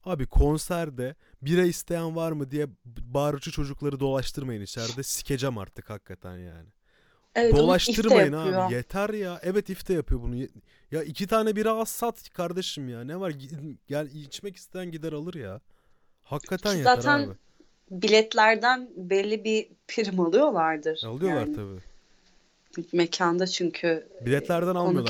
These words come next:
Speaker 1: Çok
Speaker 2: ediyorlar.
Speaker 1: pardon, e, şey, e, konsere
Speaker 2: Öyle
Speaker 1: or-,
Speaker 2: mi?
Speaker 1: tabii konsere organize eden kişi ya da, e, firma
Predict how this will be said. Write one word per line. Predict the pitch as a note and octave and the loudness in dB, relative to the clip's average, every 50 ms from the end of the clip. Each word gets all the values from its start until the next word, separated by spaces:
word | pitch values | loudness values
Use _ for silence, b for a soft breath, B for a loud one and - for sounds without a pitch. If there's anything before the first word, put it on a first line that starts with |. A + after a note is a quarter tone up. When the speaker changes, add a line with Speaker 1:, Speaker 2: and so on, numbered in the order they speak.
| A#3 F#3 | 2 4
Speaker 1:
Çok | - D#3+ | 4 4
Speaker 2:
ediyorlar. | D#3+ D#3+ D#3+ E3 F#3+ G#3 A3+ | 4 4 6 6 4 4 4
Speaker 1:
pardon, | F#3 G3+ A3 G#3 F#3 - D3 C#3+ C#3+ | 2 -2 -4 -6 -8 -6 -4 -4 -4
e, | C3+ | -4
şey, | - - E3 D3 C3 | -4 -6 -6 -6 -6
e, | A2+ - - - - A2 A2+ G#2+ F#2+ - _ _ _ _ - - | -8 -12 -20 -20 -20 -20 -18 -18 -18 -18 _ _ _ _ -6 -2
konsere | - C3 C3 B2+ - D#3 D#3 E3 | 0 0 0 -2 -4 0 2 6
Speaker 2:
Öyle | G3+ A3+ C#4+ F#4+ | 6 6 6 6
Speaker 1:
or-, | G#4 | 4
Speaker 2:
mi? | D#4 G#3 E3+ E3 | 4 2 2 0
Speaker 1:
tabii | E3 C3+ A#2 - | 0 -4 -6 -6
konsere | - - C3+ C#3 - - E3+ E3+ | -4 -4 -4 -4 -4 -6 -6 -4
organize | D#3+ D#3 D#3 D3+ D#3+ D#3+ D#3+ D3 E3+ E3+ | -4 -4 -6 -6 -6 -8 -6 -6 -6 -6
eden | D#3+ C#3+ B2 A#2+ A2+ A2 G2 _ _ _ _ _ - - | -6 -6 -8 -10 -10 -10 -12 _ _ _ _ _ -20 -20
kişi | - - - B2 - - G#3 G#3+ G#3+ _ - _ _ - - | -20 -12 -8 -8 -6 -6 -6 -8 -10 _ -20 _ _ -12 -10
ya | C3+ B2 | -8 -6
da, | A#2 A#2+ A2 - - - - _ _ - | -6 -6 -6 -8 -14 -20 -20 _ _ -10
e, | B2 A#2+ A#2+ A#2 | -8 -8 -8 -8
firma | - - F3 F3+ F3+ F#3+ G#3 A3 | -4 -4 -2 -2 -2 -4 -6 -8